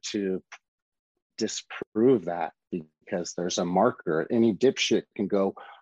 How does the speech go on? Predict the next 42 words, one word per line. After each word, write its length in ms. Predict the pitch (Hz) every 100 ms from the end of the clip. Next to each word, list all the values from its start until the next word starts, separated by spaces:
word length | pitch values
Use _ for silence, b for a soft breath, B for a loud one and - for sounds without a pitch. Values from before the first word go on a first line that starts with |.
| _
"Well, 100 | 107
they 200 | 120 123
put 240 | - 151
a 80 | 151
fucking 480 | - 156 135 147 131
plaque 400 | - 165 185 190 165
up 120 | 147 -
there 360 | 175 151 131
to 100 | 110
say 420 | - - 139 156
this." 460 | 135 190 160 - -
And, 300 | 120 104 90
you 60 | 107
know, 220 | 107 127 B B B _
it's 200 | 95 - -
like, 160 | 95 101
well, 140 | 117 117
fuck 280 | - 180 185 143
them 240 | 143 156
and 200 | 143 127
fuck 240 | - 180 -
what 200 | 156 -
that 180 | 123 -
thing 280 | 104 104 101
<laughs> 20 |
says. 440 | - 120 135 104 113
It 100 | 113
ain't 200 | 123 -
true. 360 | 165 185 147 - B B B _ _
And 200 | 107 107
so 280 | - - 110
those 280 | 110 143 131
are 60 |
the, 120 | 135 - -
those 320 | 131 160 -
are 100 | 123
major 400 | 107 123 120 117
clues 340 | - 123 123 -
for 200 | - 95
me, 200 | 90 82
you 120 | 87
know. 280 | 90 92